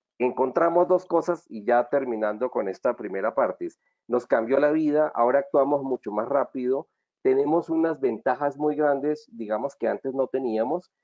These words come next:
y es que la disponibilidad de los candidatos es mucho mayor.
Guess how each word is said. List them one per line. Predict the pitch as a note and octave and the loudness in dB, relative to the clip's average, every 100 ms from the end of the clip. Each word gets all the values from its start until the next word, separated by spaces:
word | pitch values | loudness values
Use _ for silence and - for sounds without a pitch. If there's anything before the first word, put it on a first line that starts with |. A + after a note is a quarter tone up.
| _ _ | _ _
y | A#2 | -2
es | A#2 | -2
que | D3 C3+ | 0 -2
la | A#2+ A#2 A#2+ A#2 | -2 0 2 2
disponibilidad | A#2 A2+ - A2+ A2 G#2 G#2 A2 B2+ C#3+ | -2 -6 -2 -2 0 -4 -6 0 2 2
de | D3+ | 2
los | C#3+ - | 0 -2
candidatos | A2+ G2 G2+ G#2 G#2 B2 A#2+ | -4 0 2 2 0 -4 -4
es | A#2 - | -6 -4
mucho | C#3 - A2+ | -6 -6 -6
mayor. | G2 F2 C3 C3 | -4 2 2 2